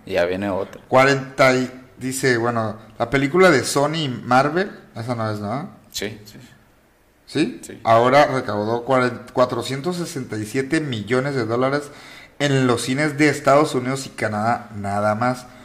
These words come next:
Speaker 1: Mm.
Speaker 2: Más del doble de los ingresos brutos nacionales de la anterior película número uno del dos mil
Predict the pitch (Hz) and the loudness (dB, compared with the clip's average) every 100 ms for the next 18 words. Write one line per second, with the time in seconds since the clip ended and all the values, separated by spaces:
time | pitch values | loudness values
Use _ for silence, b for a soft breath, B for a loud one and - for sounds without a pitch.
0 | B 110 117 123 131 139 131 135 139 135 | B -12 2 2 4 2 2 2 4 2
1 | 117 104 104 120 120 127 120 120 131 135 | 0 -4 -4 -4 -4 -10 -4 -2 0 0
2 | 131 117 101 107 117 127 - - 117 110 | -2 -4 -6 -4 -2 -4 -8 -10 -4 -2
3 | 107 101 98 95 107 107 113 110 104 104 | -4 -6 -8 -8 -8 -8 -4 -4 -4 -4
4 | 101 - 117 113 113 113 104 95 98 | -6 -6 -8 -6 -10 -8 -8 -8 -10